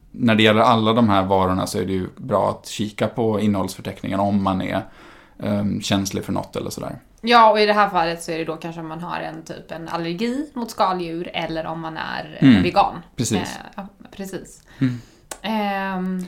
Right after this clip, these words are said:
Speaker 1: Men och sen s-, s-, avslutningsvis bara att man, eh, som du sa, var inte rädd för att fråga de som jobbar i de här butikerna och liksom gå dit och botanisera och se vad du kan, ehm, vad du kan hitta.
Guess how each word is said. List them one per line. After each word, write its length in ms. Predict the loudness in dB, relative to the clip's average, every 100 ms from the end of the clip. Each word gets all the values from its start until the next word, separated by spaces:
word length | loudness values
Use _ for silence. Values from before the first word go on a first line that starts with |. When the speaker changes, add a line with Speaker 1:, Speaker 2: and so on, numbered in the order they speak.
| 6
Speaker 1:
Men 200 | 6 8
och 140 | 6
sen 260 | 6 6 6
s-, 240 | 0 -6 -8
s-, 120 | -8 2
avslutningsvis 720 | 2 4 2 2 2 2 2
bara 180 | 0
att 100 | 2
man, 380 | 4 6 6 2 -4 -6
eh, 280 | -4 -2 -4 -6 -10 -10 -10 -14 -14 -12 -12 -12 -12 -10
som 220 | 2 6
du 160 | 6 6
sa, 160 | 2 2
var 120 | 4
inte 180 | 4 4
rädd 160 | 2
för 100 | 2
att 80 | -2
fråga 420 | 2 2 4 4
de 140 | 2 2
som 140 | 4
jobbar 300 | 4 4 2
i 40 |
de 120 | 4 2
här 80 |
butikerna 640 | 2 2 0 2 2 2 0
och 280 | -4 -6 -14 -10
liksom 260 | -8 0 2
gå 100 | 4
dit 280 | 4 2 2
och 60 |
botanisera 720 | 0 0 0 0 0 2 2 2
och 100 | -2
se 160 | -2
vad 140 | 0 0
du 80 | 0
kan, 220 | 0 0 -6 -20 -20 -20 -20 -2
ehm, 640 | 2 4 4 2 0 -4 -2
vad 80 |
du 80 | -2
kan 140 | 0 0
hitta. 340 | 0 0 -2